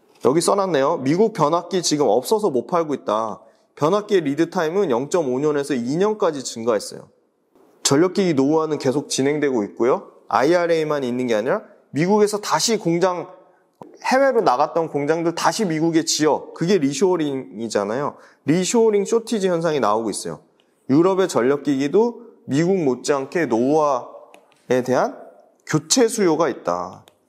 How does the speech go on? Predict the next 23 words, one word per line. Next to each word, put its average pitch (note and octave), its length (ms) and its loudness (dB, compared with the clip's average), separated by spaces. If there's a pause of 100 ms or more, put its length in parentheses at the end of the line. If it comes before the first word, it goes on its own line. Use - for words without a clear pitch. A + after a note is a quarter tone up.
(640)
전 F3+ 240 4
세계적으로 A3 540 2
탈탄소 A#3+ 460 0
친환경 A3+ 480 0
때문에 G3+ 200 2
신재생 A3+ 460 0
에너지 F3+ 280 0
발전 D#3+ 400 0
비중은 D#3 360 -2
계속 C3 320 -4
증가하고 B2 500 0
있고, G2+ 540 -2 (540)
전력에 F#3 440 2
대한 F3 220 0
패러다임 G#3+ 420 0
시프트가 - 480 -2
일어나고 C3+ 440 0
있죠. - 240 -12 (360)
그리고 G#3+ 520 0 (340)
에이아이, G3+ 580 2 (320)
클라우드, A#3+ 960 0
플랫폼, B3 840 -2
게임, G3+ 380 0